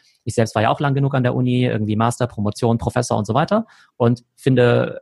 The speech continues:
Bildung und Wissenserwerb sehr, sehr wichtig. Ich glaube halt nur, dass Universität halt dafür nicht das richtige Format ist und die klassische Schule wahrscheinlich auch nicht, weil, wie wir alle wissen, wurde dieses System ja vor, weiß nicht, hundert Jahren oder so entworfen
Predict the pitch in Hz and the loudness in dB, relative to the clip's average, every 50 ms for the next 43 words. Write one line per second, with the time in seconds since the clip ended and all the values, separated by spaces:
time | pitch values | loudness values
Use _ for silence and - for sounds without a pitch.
0 | _ - 131 131 131 123 131 127 127 123 110 107 127 - 117 - 113 - 113 110 | _ 0 2 2 4 4 2 0 0 -2 -2 -2 -4 -4 -4 -4 -2 0 -2 -2
1 | - - 110 98 95 92 101 - - - - - - _ - 110 110 120 131 120 | -2 -4 -4 -4 -4 -4 -6 -14 -16 -18 -20 -20 -18 _ -8 -6 -2 0 0 2
2 | 123 117 117 117 127 123 123 117 117 110 - - - - 147 131 120 117 113 107 | 2 0 2 2 2 4 4 2 2 0 -2 -8 -8 -2 0 0 2 2 0 0
3 | 113 - - 120 127 - - 117 95 113 110 - 117 110 - - 104 - - 101 | -2 -2 0 0 0 2 0 -2 -2 -2 -2 -2 -4 -4 -4 -6 -8 -6 -6 -6
4 | - 113 107 107 - 101 92 92 98 101 - - - - - 127 107 110 - - | -6 -4 -6 -6 -6 -6 -6 -4 -4 -6 -6 -8 -12 -8 -6 -4 -4 -4 0 -2
5 | 110 - - 101 113 110 - - 117 113 113 98 104 101 - 110 107 95 - - | -2 -2 -2 -2 -2 -2 -2 0 0 0 2 2 0 -2 -2 -2 -2 -2 -2 0
6 | 101 110 131 - 113 123 170 - _ _ _ _ _ _ _ _ _ 117 110 107 | 0 0 0 2 0 0 0 -2 _ _ _ _ _ _ _ _ _ -2 0 2
7 | 107 107 101 110 104 110 104 101 101 104 139 143 - - 147 135 120 113 113 107 | 2 2 0 0 0 0 0 0 2 0 0 0 0 2 2 2 4 2 2 0
8 | 104 104 104 110 110 - - 120 117 117 113 110 110 110 123 135 _ _ _ _ | 0 -4 -4 -6 -6 -4 0 0 2 4 4 4 2 0 -2 -6 _ _ _ _
9 | _ - 110 104 104 101 101 101 - 110 - 139 123 120 - - 110 113 117 117 | _ -4 -2 -2 0 0 -2 -2 -4 -4 -2 0 0 0 0 0 -2 -2 0 0
10 | 113 107 110 101 98 127 143 170 - 208 247 | 0 0 -2 -2 0 0 -2 0 -2 -4 -6